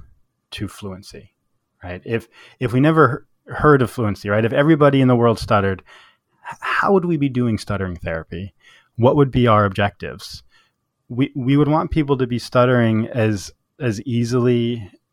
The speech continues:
as possible. They wouldn't be thinking about speaking. They wouldn't be thinking about stuttering. They wouldn't be thinking about fluency.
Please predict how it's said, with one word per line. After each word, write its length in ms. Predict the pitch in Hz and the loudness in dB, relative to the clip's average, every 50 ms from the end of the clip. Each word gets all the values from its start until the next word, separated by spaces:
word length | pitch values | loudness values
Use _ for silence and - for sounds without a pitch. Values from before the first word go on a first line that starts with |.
| _ _ _ _ _ _ _ | _ _ _ _ _ _ _
as 100 | - 104 | -12 -10
possible. 720 | - - 147 143 139 - - 139 147 143 139 135 127 127 123 - | -4 -2 0 0 0 -2 -4 -2 -2 0 0 0 -2 -4 -6 -6
They 80 | 107 104 | -4 -2
wouldn't 260 | 104 113 110 107 - | 0 0 0 -2 -4
be 60 | 101 | -6
thinking 400 | 92 - - 131 131 - - 127 | -10 -6 -6 -6 -4 -4 -4 -2
about 260 | 117 117 113 117 - | -2 -2 -2 -2 -4
speaking. 480 | - - - 170 160 160 - 160 147 143 | -10 -8 -6 -6 -4 -4 -2 -2 0 0
They 80 | 123 | 0
wouldn't 260 | 107 104 113 110 113 - | 2 2 2 2 0 0
be 80 | 110 | -4
thinking 380 | 104 - - 117 107 - 110 110 | -6 -4 -4 -4 -4 -2 -4 -4
about 220 | 101 101 - - | -4 -4 -6 -8
stuttering. 580 | - - - - - 143 135 135 139 139 135 123 | -12 -14 -8 -2 -2 0 0 0 0 0 0 -2
They 60 | 107 | -2
wouldn't 240 | 101 104 110 104 - | -4 -4 -6 -8 -10
be 80 | 98 | -12
thinking 340 | - - 113 104 - - 98 | -14 -14 -14 -16 -14 -12 -12
about 160 | 95 95 - | -12 -12 -14
fluency. 500 | - - 139 147 143 139 - 139 131 127 | -10 -6 -6 -4 -4 -4 -6 -10 -10 -10